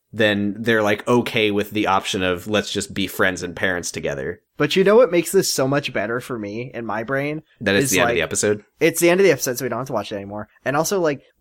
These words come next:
Speaker 2: we've seen Amy and Ben, ugh,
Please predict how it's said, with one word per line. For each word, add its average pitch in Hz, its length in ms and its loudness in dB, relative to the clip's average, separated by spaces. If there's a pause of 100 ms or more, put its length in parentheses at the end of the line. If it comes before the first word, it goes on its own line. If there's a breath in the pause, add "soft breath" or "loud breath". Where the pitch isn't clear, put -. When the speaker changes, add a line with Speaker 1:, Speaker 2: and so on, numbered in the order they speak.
(280)
Speaker 2:
we've 156 360 0
seen 190 380 0 (120)
Amy 226 540 2 (200)
and 143 240 0
Ben, 127 520 2 (280)
ugh, 135 520 4